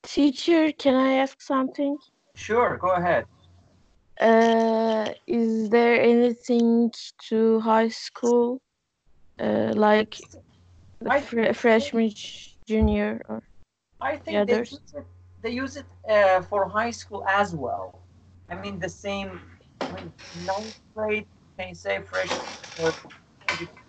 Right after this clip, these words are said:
Speaker 2: say sophomore, or again, uh, for, uh, eleventh, uh, grade, you can say junior, and, uh, for twelfth grade, you can say senior.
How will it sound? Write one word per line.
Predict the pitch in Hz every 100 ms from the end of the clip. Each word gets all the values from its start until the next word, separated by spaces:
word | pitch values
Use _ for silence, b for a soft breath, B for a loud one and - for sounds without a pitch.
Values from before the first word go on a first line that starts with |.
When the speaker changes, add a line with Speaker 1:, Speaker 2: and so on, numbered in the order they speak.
| -
Speaker 2:
say | 160
sophomore, | - 165 165 - 170 170 170 - -
or | 143 - - _ _ _ _ -
again, | - - 135 135 - 127
uh, | 123
for, | 147 139 131 -
uh, | - 156
eleventh, | 160 165 170 165 - -
uh, | - - _
grade, | 165 170 165 165
you | 156
can | - 147
say | - 151 143 143 -
junior, | 151 160 175 190
and, | 180 143 131
uh, | 127 -
for | 135 131 -
twelfth | 147 147 156 - _
grade, | 165
you | - 143
can | 135
say | 143 143
senior. | - 151